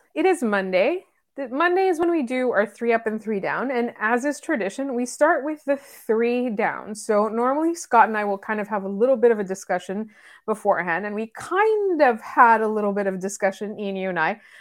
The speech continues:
about our three down. And I think we kind of agreed that the murkiness, uh, around the injury <laughs> situation of both Sean Monahan as well as, uh, as well as, uh, Kirby Dach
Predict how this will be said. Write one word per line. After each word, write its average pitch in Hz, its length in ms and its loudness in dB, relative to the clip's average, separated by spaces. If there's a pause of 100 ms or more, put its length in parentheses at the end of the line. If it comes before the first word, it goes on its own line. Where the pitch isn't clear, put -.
(140)
about 220 160 4
our 202 100 4
three 202 280 -6
down. 170 300 0
And 240 120 0
I 285 60 2
think 381 240 -6
we 415 100 -2 (240)
kind 381 140 -2
of 320 80 -4
agreed 240 400 -6
that 226 160 -2
the 202 80 -2
murkiness, 262 1000 -4 (140)
uh, 214 340 2
around 214 560 -2 (100)
the 208 180 -8
injury 277 300 -4
<laughs> 285 140 -6
situation 233 460 -6
of 220 100 -4
both 247 220 2
Sean 359 240 4
Monahan 233 640 -2 (680)
as 226 200 4
well 277 460 8
as, 226 580 2 (200)
uh, 190 540 4
as 214 140 -2
well 214 240 -2
as, 208 440 -4
uh, 101 340 -4 (100)
Kirby 226 320 -4
Dach 175 340 0